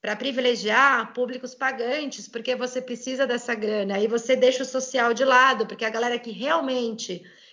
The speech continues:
frequentava essas festas, precisa desse espaço de lazer, entretenimento e, e, e desopilação,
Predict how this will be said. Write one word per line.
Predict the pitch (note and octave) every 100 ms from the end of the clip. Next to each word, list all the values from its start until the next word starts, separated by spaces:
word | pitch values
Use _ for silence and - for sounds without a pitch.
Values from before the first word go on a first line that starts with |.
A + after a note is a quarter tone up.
| -
frequentava | G#3 G#3 G3+ A3 B3+
essas | C4 B3+ -
festas, | A3+ G#3+ G3 - F#3+
precisa | - G#3 - A#3+
desse | B3 B3 A3
espaço | - A3 G#3 G3+ G3 - F#3+ - _
de | - G#3+
lazer, | G#3+ G3+ F#3 G#3 G#3+
entretenimento | G#3 G#3 G3+ G3+ G3+ G3 G3 G3
e, | G#3
e, | G#3 G3 F3 G3 G3 - F3+
e |
desopilação, | E3+ - A3 G3+ F#3 F#3 A#3+ C4 D4